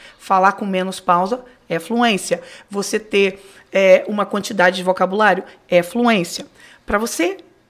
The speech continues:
ter controle do seu inglês, aprendendo pronúncia desde o início, e se você se dedicar,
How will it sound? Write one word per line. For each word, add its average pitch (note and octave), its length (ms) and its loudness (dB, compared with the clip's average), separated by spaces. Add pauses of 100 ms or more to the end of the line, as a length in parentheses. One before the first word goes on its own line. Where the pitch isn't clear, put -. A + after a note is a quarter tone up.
(400)
ter D#4 140 -4
controle B3 480 -4
do G3 100 -10
seu G3+ 240 -4
inglês, G3 460 -2 (160)
aprendendo A3 580 -2
pronúncia G#3 480 -4
desde F#3+ 240 -2
o F3+ 40 -6
início, F#3+ 580 -6 (280)
e - 60 -14
se - 80 -8
você F3+ 220 -4
se G3+ 100 -10
dedicar, G#3 720 2